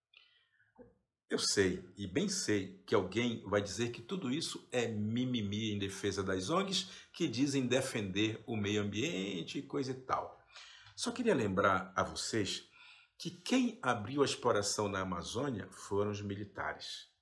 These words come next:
Quem abriu as fronteiras para a presença das igrejas evangélicas foram os militares. E só um parêntese, hein? As igrejas de ontem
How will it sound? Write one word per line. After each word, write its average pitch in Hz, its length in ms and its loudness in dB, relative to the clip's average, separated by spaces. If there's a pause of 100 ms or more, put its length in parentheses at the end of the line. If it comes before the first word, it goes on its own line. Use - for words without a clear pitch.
(240)
Quem 220 200 6
abriu 165 240 4
as 151 120 4
fronteiras 131 720 0
para 104 220 2
a 104 60 2
presença 135 520 -2
das 110 200 -2
igrejas 110 560 -4
evangélicas 131 960 -2 (280)
foram 101 360 2
os 92 80 -6
militares. 98 840 -8 (560)
E 113 80 -4
só - 220 2
um 226 60 -4
parêntese, 139 560 0
hein? - 220 -12 (760)
As 90 180 -2
igrejas 120 500 0
de 90 220 -4
ontem 139 480 0